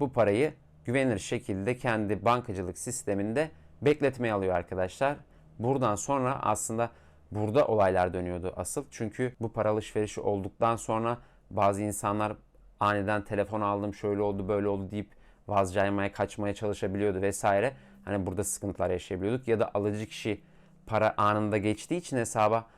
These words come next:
onu işte banka, başka bankaya çekmeye çalışıyordu. Biz de öyle yapıyorduk. Başka bankalara çekmeye çalışıyorduk. Hani geri ödeme, e, almaya çalışır, bankaya arar, işte iptal ettirmeye çalışır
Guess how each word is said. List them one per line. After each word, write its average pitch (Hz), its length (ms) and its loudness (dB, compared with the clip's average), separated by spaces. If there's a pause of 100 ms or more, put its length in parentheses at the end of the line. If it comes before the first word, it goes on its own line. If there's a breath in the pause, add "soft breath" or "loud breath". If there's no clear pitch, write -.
(180 soft breath)
onu 104 160 -2
işte 101 260 -4
banka, 104 520 2
başka 104 340 0
bankaya 101 340 0
çekmeye 104 440 -6
çalışıyordu. 101 500 -2
Biz 98 180 -2
de 98 40 0
öyle 92 160 0
yapıyorduk. 92 380 -4
Başka 92 320 -4
bankalara 95 360 -4
çekmeye 98 360 -6
çalışıyorduk. 98 400 -4
Hani 98 200 -2 (360 loud breath)
geri 101 180 0
ödeme, 98 420 0 (140)
e, 101 200 0 (220)
almaya 95 340 0
çalışır, 92 460 -6
bankaya 95 380 0
arar, 95 140 2
işte 98 260 -6
iptal 95 280 -2
ettirmeye 95 360 -4
çalışır 95 460 -6